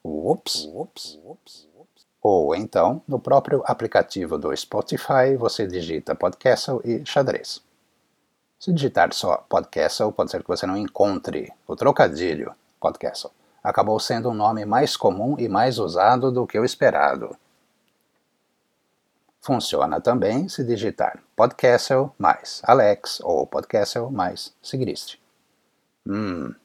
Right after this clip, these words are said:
uma coisa que eu ainda não tentei foi digitar só Sigrist, sem o Podcastle.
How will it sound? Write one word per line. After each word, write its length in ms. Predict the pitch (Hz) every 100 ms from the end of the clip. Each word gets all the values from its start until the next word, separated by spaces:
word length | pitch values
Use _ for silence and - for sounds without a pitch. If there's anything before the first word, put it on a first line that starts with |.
| _ -
uma 240 | 117 80
coisa 320 | - 127 143
que 60 | 120
eu 40 |
ainda 240 | 104 123 101
não 340 | 101 117 185
tentei 540 | 180 160 - 80 92
foi 160 | 104 95
digitar 480 | 85 95 78 82 90
só 180 | - 90
Sigrist, 540 | - 110 82 - - _
sem 280 | - 107 -
o 20 |
Podcastle. 540 | - - - - -